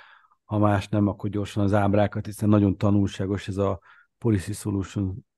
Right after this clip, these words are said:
oldalán elérhető, ezt a linket berakjuk a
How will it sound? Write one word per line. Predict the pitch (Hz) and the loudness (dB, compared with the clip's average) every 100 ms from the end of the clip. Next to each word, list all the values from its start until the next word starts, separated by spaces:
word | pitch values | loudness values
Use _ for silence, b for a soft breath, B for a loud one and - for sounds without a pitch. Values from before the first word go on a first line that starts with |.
| _ | _
oldalán | - 107 110 110 98 | 0 2 4 4 2
elérhető, | 98 101 120 113 131 - 147 135 | 0 0 -2 -4 -8 -4 -4 -4
ezt | 104 98 - | -6 -8 -6
a | |
linket | 98 95 98 | -4 -4 -6
berakjuk | 92 95 92 - _ _ _ _ _ - - | -8 -8 -8 -12 _ _ _ _ _ -18 -10
a | 101 95 90 | -6 -6 -8